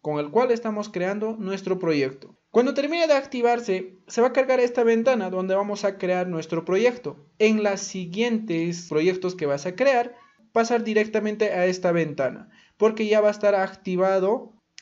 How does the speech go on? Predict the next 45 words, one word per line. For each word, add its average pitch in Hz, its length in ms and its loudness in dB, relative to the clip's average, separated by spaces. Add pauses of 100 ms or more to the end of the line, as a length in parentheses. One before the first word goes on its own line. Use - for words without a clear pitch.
(100)
el 151 180 -4
Java 170 280 2
Application. 190 580 0
Por 214 100 2
ejemplo, 294 320 0
yo 226 140 4
lo 254 80 4
voy 254 100 2
a 247 80 0
cancelar, 254 640 -4 (280)
voy 190 140 4
a 196 100 0
crear 202 200 6
nuevamente, 208 560 0
voy 165 140 -4
a 160 40 -2
ir 151 80 0
a 151 80 2
File, 233 500 0 (320)
eh, 156 180 0
New 165 260 0
Projects, 220 520 2 (200)
y 254 100 -8
como 302 200 2
verás 262 240 4
aquí 220 220 -2
ya 226 100 6
no 220 80 0
está 220 180 0
de 190 140 0
color 156 280 2
gris. 262 340 -2 (340)
Así 180 280 -2
que 165 80 -2
simplemente 190 520 -4
escojo 170 400 0
Java 160 220 2
with 170 260 -4
and, 262 380 -2
Java 170 180 0
Application 240 720 0
y 233 140 0
Next. 240 320 0
Como 269 180 0
verás, 254 320 2